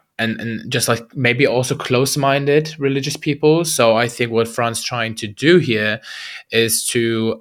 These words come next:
um, treat everyone equal. Um, yeah, basically unapologetic with their, with their religions, religion or re-, religious background. Uh, but honestly, I think that's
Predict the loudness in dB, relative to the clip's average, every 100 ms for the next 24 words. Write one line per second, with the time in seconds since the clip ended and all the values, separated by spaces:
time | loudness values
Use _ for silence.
0 | -2 2 2 0 -8 -8 -4 0 0 2
1 | 0 0 -6 -4 -4 2 4 4 0 -8
2 | _ _ 0 2 4 2 0 -2 -6 -12
3 | _ _ _ _ _ _ _ _ _ _
4 | 0 0 0 -4 -2 0 0 -2 -6 -4
5 | -4 -4 -6 -2 0 2 -2 -8 _ -4
6 | 0 2 2 2 2 -2 -8 _ _ _
7 | 0 2 2 0 -2 -2 -2 -2 -4 -8
8 | -10 -6 -4 -4 -8 -2 -2 0 0 0
9 | -4 -12 -16 -16 -14 -16 -6 0 2 2
10 | 0 0 -2 -2 -4 -4 -2 -2 -2 -4
11 | -6 -8 -4 -4 -4 -4 -4 -4 -6 -8